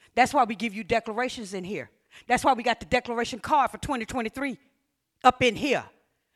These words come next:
This is why we say the declarations, hoping you saying, "I'm at home."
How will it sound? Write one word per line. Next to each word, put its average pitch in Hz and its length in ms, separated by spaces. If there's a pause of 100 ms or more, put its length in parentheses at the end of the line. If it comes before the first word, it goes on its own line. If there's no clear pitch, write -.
(120)
This 247 200
is 240 80
why 262 160
we 254 140 (200)
say 330 320
the 277 100
declarations, 240 640 (160)
hoping 302 360
you 269 100
saying, 262 320
"I'm 262 80
at 269 160
home." 277 340